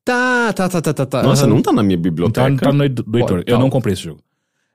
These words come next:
Speaker 3: É... Ah, não, mentira, tá no, no Live Arcade, La-, Live Arcade não, no, do game, do, do Xbox.
Speaker 1: Game
Speaker 3: o
Speaker 1: Pass.
Speaker 3: Game Pass, tá no Game Pass.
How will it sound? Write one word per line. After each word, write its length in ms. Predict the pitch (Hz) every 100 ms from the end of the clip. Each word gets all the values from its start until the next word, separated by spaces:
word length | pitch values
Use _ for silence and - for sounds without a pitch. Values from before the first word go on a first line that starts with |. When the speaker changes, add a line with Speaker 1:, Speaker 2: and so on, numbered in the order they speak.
| 117
Speaker 3:
É... 560 | 117 120 117 113 110 -
Ah, 200 | 233 262
não, 140 | 240
mentira, 420 | 180 185 - 180
tá 120 | 143 147
no, 880 | 156 156 143 131 120 107 98 78 -
no 680 | 110 123 123 117 113 107 107
Live 200 | 120 117
Arcade, 220 | 110 98 -
La-, 240 | 107 95
Live 260 | 85 110 110
Arcade 180 | 110 113
não, 140 | 107
no, 440 | 101 98 92 87 80 73 _ - - _ -
do 60 | 139
game, 180 | 139
do, 460 | 101 101 107 101 87
do 200 | 101 101
Xbox. 320 | 110 117 -
Speaker 1:
Game 180 | 127 120
Speaker 3:
o 20 |
Speaker 1:
Pass. 320 | 123 113 104 -
Speaker 3:
Game 140 | 131
Pass, 240 | 110 - - _
tá 80 | 127
no 80 | 127
Game 140 | 117
Pass. 260 | - -